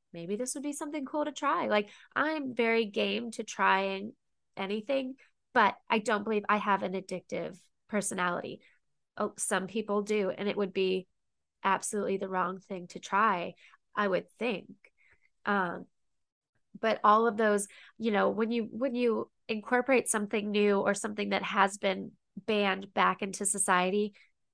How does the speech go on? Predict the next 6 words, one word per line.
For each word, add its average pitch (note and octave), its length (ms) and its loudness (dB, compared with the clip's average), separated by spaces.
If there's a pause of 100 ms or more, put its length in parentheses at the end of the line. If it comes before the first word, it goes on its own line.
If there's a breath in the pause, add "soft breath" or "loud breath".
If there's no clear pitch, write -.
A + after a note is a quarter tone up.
it A3 320 2 (1500)
absolutely G#3 920 4
and G#3 200 -4
naturally F#3+ 420 0
brings G3 340 -6
up - 240 -2